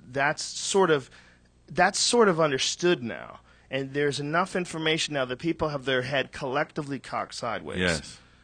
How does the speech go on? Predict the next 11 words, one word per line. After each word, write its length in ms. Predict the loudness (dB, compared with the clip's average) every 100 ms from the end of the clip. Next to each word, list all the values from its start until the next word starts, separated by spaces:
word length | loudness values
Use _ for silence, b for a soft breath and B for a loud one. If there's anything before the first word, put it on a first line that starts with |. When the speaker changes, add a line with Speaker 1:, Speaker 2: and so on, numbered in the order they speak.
| b
Speaker 1:
I 100 | -6
think 280 | -2 -2 -2
the 100 | -4
whole 340 | 0 2 4
United 380 | 2 4 4 2
States 300 | -2 -2 -4
is 100 | -4
like, 180 | -6 -6
"Wait 1000 | -12 -8 -4 0 2 4 4 2 0 -2
a 60 | -4
minute." 420 | -4 -4 -4 -6